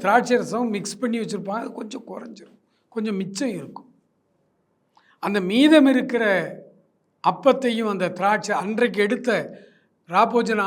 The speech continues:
ஆராதனைக்குன்னு எடுத்த அந்த அப்பமும் திராட்சரசமும் கொஞ்சோல மிச்சம் இருந்தா, அதை சபையில் உள்ள வேறு யாரும் அதை தொடக்கூடாது, பாஸ்டருடைய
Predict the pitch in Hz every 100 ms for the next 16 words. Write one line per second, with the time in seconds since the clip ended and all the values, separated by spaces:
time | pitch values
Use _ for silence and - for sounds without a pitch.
0 | 208 226 214 214 190 214 202 190 190 196
1 | 175 165 170 240 226 202 170 185 180 202
2 | 175 202 185 - - - 190 185 220 247
3 | 254 190 - 254 214 160 147 - - -
4 | - _ _ _ _ _ _ _ _ _
5 | _ _ 190 214 - 208 302 302 294 269
6 | 233 185 175 196 254 302 302 254 214 196
7 | 180 190 202 202 170 139 135 220 - _
8 | _ _ _ _ _ _ _ _ _ _
9 | _ 165 214 240 - 233 202 185